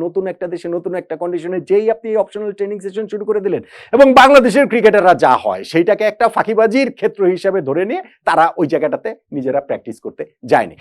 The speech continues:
এবং এই একই অভিযোগ ভাই ওয়ান ডে ওয়ার্ল্ড কাপের সময়ও ছিল। আমাকে বলেছেন খালেদ মাহমুদ সুজন, তিনি ওই টিমের সঙ্গে টিম ডিরেক্টর হিসেবে গিয়েছিলেন, তিনি এরকম বলেছেন যে বাংলাদেশ টিমের যে শিডিউল করা হয়েছে, যে প্র্যাকটিস শিডিউল, সেই জায়গাটাতে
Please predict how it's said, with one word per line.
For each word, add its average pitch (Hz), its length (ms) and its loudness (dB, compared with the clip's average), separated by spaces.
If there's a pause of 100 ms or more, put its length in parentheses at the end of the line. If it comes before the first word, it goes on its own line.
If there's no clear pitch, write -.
(160)
এবং 254 240 6
এই 269 160 8 (200)
একই 269 380 6
অভিযোগ 262 460 4
ভাই 214 200 2 (180)
ওয়ান 247 220 4
ডে 285 100 4
ওয়ার্ল্ড 262 300 4
কাপের 269 200 4
সময়ও 294 400 4
ছিল। 170 260 2 (160)
আমাকে 285 460 6
বলেছেন 151 460 2
খালেদ 196 340 0
মাহমুদ 220 300 -2
সুজন, 180 340 -4
তিনি 180 280 -4
ওই 196 120 4
টিমের 190 320 -6
সঙ্গে 185 300 -8
টিম 240 240 -4
ডিরেক্টর 185 360 -6
হিসেবে 127 280 -10
গিয়েছিলেন, 110 380 -16 (340)
তিনি 277 220 6
এরকম 277 320 6
বলেছেন 170 400 4
যে 165 100 2
বাংলাদেশ 202 480 2
টিমের 214 240 -2
যে 214 120 -4
শিডিউল 202 440 -2
করা 190 140 0
হয়েছে, 151 180 0
যে 170 140 0
প্র্যাকটিস 196 540 -2
শিডিউল, 156 300 0
সেই 214 360 0
জায়গাটাতে 175 540 -2